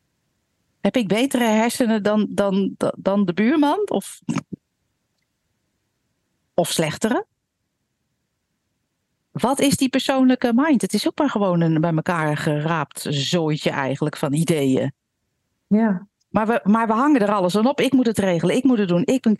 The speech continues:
Speaker 2: Ja.
Speaker 1: En natuurlijk, zo lijkt het ook. Het is zo mindfuck, hè, Linda? Want je, inderdaad, je pakt die telefoon op om dingen te regelen.
Speaker 2: Ja.
Speaker 1: En inderdaad, dat gaat allemaal door dat ervaringsvoertuig heen.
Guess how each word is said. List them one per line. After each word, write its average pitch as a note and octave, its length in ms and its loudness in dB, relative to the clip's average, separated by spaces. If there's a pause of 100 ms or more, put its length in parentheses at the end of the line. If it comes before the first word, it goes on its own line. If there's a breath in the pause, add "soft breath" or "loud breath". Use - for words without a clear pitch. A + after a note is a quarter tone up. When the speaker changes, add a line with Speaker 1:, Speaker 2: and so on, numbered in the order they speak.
Speaker 2:
Ja. - 140 0
Speaker 1:
En B3+ 60 4
natuurlijk, B3+ 440 2
zo A3+ 200 -2
lijkt A#3 300 0
het A3 140 0
ook. G3 120 -2
Het - 100 -4
is - 260 -2
zo E4 200 2
mindfuck, C4 600 2
hè, E3 120 0
Linda? D#3 300 2
Want G3 180 0
je, G3+ 100 -2 (180)
inderdaad, G3 540 0
je D3+ 80 -2
pakt - 260 -4
die A3+ 100 -2
telefoon D#3 540 -2
op C#3 140 -4
om D3 120 -2
dingen C#3 280 -2
te - 120 -6
regelen. C3 500 -4 (460 loud breath)
Speaker 2:
Ja. G#3+ 100 0
Speaker 1:
En F#3 160 2
inderdaad, G3 680 0
dat E3+ 180 -2
gaat C4 220 -2
allemaal C4+ 280 2
door F3+ 140 0
dat E3+ 160 -2
ervaringsvoertuig F#3 920 -2
heen. D3 240 -2